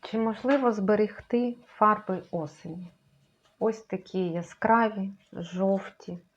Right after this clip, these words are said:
багряні. Так, можливо. Все це можливо, це все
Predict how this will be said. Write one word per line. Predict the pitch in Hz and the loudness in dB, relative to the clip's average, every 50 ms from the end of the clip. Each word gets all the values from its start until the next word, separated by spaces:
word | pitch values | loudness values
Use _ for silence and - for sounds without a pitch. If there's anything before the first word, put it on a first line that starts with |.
| _ _ _ _ _ _ _ _ _ _ | _ _ _ _ _ _ _ _ _ _
багряні. | - 180 214 240 226 175 151 170 170 175 175 185 190 190 180 175 180 175 - _ _ _ _ _ _ _ _ _ _ | 0 4 4 4 4 2 -2 -2 -2 -2 0 -2 -2 -4 -6 -6 -10 -12 -16 _ _ _ _ _ _ _ _ _ _
Так, | - 302 339 339 - - | 2 2 2 2 0 0
можливо. | 202 196 190 180 - 196 202 208 208 196 175 180 - - _ _ _ _ - - - - _ _ | 0 0 0 0 0 0 0 2 0 0 -4 -8 -10 -14 _ _ _ _ -20 -20 -20 -20 _ _
Все | - - - - 269 277 269 | -20 -4 4 6 6 6 6
це | 277 277 - 226 | 4 2 0 0
можливо, | 214 208 202 202 196 - - 202 226 233 233 220 196 | 2 2 2 0 0 -2 0 2 2 2 2 2 -2
це | 190 - - - 196 | -4 -4 -2 -2 -2
все | 185 - - - - - 233 233 240 | -2 -4 -8 -10 -6 -4 -4 -2 -4